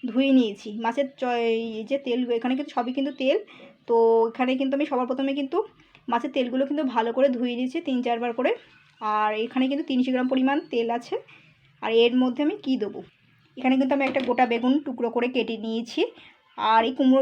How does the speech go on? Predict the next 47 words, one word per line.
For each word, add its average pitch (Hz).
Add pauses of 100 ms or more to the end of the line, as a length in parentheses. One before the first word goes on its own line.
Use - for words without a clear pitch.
মিষ্টি 254
কুমড়োটা 262 (220)
একটু 254 (120)
ছিল, 262 (120)
তাই 370
আমি 262
এর 233
সঙ্গে 254
আমি 302
দিয়ে 202
দেবো। 196 (520)
তো 233 (380)
এই 240 (300)
সবার 247 (120)
এই 254 (240)
সবজিগুলো 247
কাটার 254
পরেও 269
কিন্তু 262
আমি 294
কিন্তু 359 (100)
ভালো 220
করে 240
ধুয়ে 240
নিয়েছি। 208 (460)
আর 233
মশলা 240
বলতে 254
কিন্তু 269
একটা 294
বড় 233
সাইজের 247
পেঁয়াজ 247
কুচিয়ে 247
নিয়েছি, 240 (520)
এক 220
চামচ 247
আদা 220
বাটা, 233
এক 247
চামচ 247 (100)
রসুন 240
বাটা 254 (180)
এখানে 254
নিয়ে 233
নিয়েছি। 247 (460)
আর 226